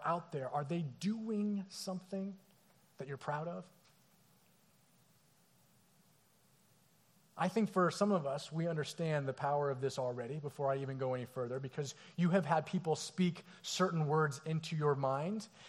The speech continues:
that are still doing something today. They are still perhaps torturing you today. They are still holding you down today.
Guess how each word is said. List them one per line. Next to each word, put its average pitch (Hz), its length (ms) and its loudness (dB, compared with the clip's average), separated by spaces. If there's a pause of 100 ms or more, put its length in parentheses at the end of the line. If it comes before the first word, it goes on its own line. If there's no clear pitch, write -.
(100)
that 175 120 2
are 180 140 4
still 190 360 4
doing 156 340 0
something 120 400 -6
today. 107 460 -12 (760)
They 165 120 2
are 151 120 4
still 170 340 4
perhaps 147 720 -2
torturing 143 500 -4
you 113 180 -6
today. 107 420 -14 (440)
They 170 140 2
are 151 80 4
still 180 320 6
holding 170 500 2
you 143 140 0
down 143 520 -2
today. 113 460 -12